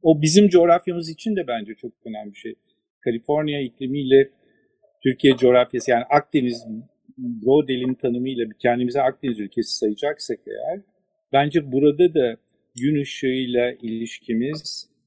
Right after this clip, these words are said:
ışık, gün ışığının yanı sıra gölgelerle ilişkimiz çok önemli. Mesela ben, e, kendi yaz çalışmalarımı, Yavşi Bey tasarım çalışmaları içindeki mimarlık çalışmalarında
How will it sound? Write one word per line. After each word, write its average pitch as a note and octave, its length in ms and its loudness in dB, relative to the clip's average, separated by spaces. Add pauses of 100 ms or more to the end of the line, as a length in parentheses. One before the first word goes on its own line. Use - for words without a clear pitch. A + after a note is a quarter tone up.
(180)
ışık, - 340 -6
gün C#3 160 4
ışığının C#3+ 300 -4
yanı C3 220 0
sıra C3+ 180 2
gölgelerle B2 680 4
ilişkimiz C3 560 -6
çok D3+ 260 0
önemli. G#2 380 -4 (120)
Mesela D3+ 420 4
ben, D3+ 320 -2 (720)
e, A#2+ 380 -2
kendi C3+ 500 -2
yaz D3 520 0
çalışmalarımı, A#2+ 960 -6
Yavşi A#2+ 400 0
Bey A2+ 140 0
tasarım A#2 360 -4
çalışmaları A#2 580 -4
içindeki A2+ 640 -4
mimarlık A#2 480 4
çalışmalarında A2+ 920 -2